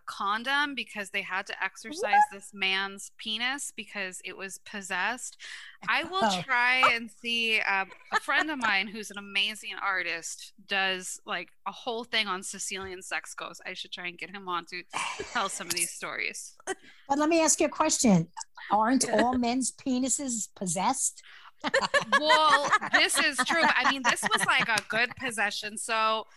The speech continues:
Speaker 1: I can't tell the story nearly as well as the actual storyteller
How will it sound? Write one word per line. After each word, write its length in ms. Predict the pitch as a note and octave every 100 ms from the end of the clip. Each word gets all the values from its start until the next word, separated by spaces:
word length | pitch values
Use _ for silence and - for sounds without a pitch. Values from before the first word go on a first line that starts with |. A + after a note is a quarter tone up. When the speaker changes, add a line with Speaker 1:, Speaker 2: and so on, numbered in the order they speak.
| - - -
Speaker 1:
I 140 | B3+
can't 400 | D4+ D#4 F4 D#4+
tell 240 | - C4 C4
the 140 | C#4
story 440 | - C4+ A#3+ A3 G3+
nearly 680 | G#3+ G#3+ A3+ A3+ A3+ A3+ G3
as 180 | F#3+ F#3+ G3
well 500 | F#3+ F#3 F3+ F3 F3 _ - _ - -
as 320 | G3 G3+ G3 G#4
the 320 | D4+ G3+ F#3+ -
actual 520 | G3+ G#3 - - G#3 G#3
storyteller 720 | - G#3 G3+ G#3 G#3 F#3